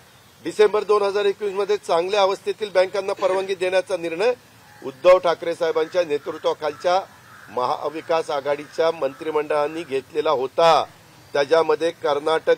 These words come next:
बँकेनं दिलेला प्रस्ताव आम्ही मंजूर केलेला नव्हता. खरं देवेंद्र फडणवीस आज राज्याचे अर्थमंत्री आहेत, उपमुख्यमंत्री आहेत,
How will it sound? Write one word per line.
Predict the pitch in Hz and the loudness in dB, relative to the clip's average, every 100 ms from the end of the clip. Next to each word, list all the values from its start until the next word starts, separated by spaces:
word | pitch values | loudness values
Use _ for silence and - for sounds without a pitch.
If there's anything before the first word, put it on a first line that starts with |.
| 147 | 0
बँकेनं | 147 147 160 156 160 160 165 143 | -4 -2 -2 0 2 4 2 -2
दिलेला | 143 151 156 160 | -4 0 2 2
प्रस्ताव | - 143 - - 160 180 - - - - 127 | 0 -4 -4 0 2 2 0 -14 -20 -14 -4
आम्ही | 139 156 175 | -2 -2 -4
मंजूर | 175 143 139 143 135 165 170 | -4 -2 -2 -4 -8 -6 -6
केलेला | 160 151 143 147 156 156 | -6 -4 -2 0 0 -2
नव्हता. | 127 123 131 165 131 - - - - | -2 -6 -2 0 0 -2 -14 -20 -6
खरं | 127 151 | -2 0
देवेंद्र | 143 143 156 160 | 2 0 2 2
फडणवीस | 151 151 160 156 | 2 -2 -4 -4
आज | 160 143 | -4 -2
राज्याचे | 143 143 160 170 | -4 -2 -4 -2
अर्थमंत्री | 143 135 156 151 156 160 | -2 -2 -2 -2 -2 0
आहेत, | 165 - - - - | 0 -2 -20 -20 -12
उपमुख्यमंत्री | 127 165 160 151 170 156 151 165 156 | -2 2 2 2 0 2 2 -2 0
आहेत, | 165 | 2